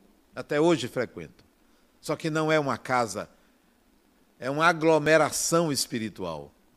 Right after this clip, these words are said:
A casa só era o símbolo do que eu iria viver e participar. Em dois mil e doze, então veio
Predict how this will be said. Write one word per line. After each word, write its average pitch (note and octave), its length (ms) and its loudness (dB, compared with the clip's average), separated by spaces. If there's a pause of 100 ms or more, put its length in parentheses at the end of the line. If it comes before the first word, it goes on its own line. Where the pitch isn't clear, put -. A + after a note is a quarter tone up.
(260)
A G2+ 100 -8
casa C#3+ 320 0
só B2+ 220 0
era C3+ 340 2 (340)
o B2+ 60 -12
símbolo C3 720 0 (640)
do B2+ 180 -6
que C3+ 540 -2
eu B2+ 340 0
iria B2 560 -2 (440)
viver C#3+ 760 0
e C3 120 -6
participar. - 760 -10 (400)
Em B3+ 140 -8
dois C#3+ 260 -2
mil D3+ 120 -6
e F3+ 40 -4
doze, B2+ 520 0 (1080)
então C3 400 -4
veio A#2+ 460 -2